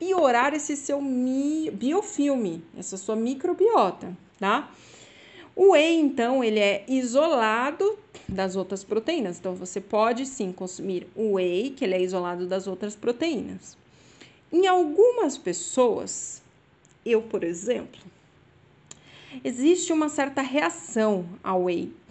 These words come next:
tá? O meu corpo, ele sente, é, estufamento abdominal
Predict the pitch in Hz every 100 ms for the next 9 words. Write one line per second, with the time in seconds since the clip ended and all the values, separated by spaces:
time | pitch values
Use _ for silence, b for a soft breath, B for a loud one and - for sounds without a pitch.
0 | B B - 180 190 214 B B B 226
1 | 247 254 254 262 254 254 - 247 220 226
2 | 220 220 190 196 - 185 185 - B B
3 | B - 202 202 196 214 - 294 285 254
4 | 220 220 220 233 190 185 185 170 170 185
5 | 202